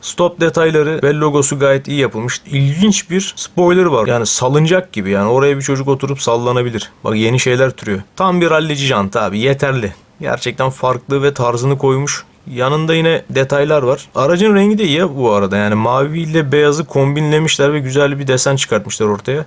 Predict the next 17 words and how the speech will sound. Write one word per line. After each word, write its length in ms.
Yine 200
üst 160
camın 200
üzerinde 300
Ford 340
yazıyor. 380
Roll 240
barlar 300
öne 280
kadar 240
uzanıyor 460
abi. 80
Sürücü 380
önemli. 420
Böyle 280
bir 60
araç. 380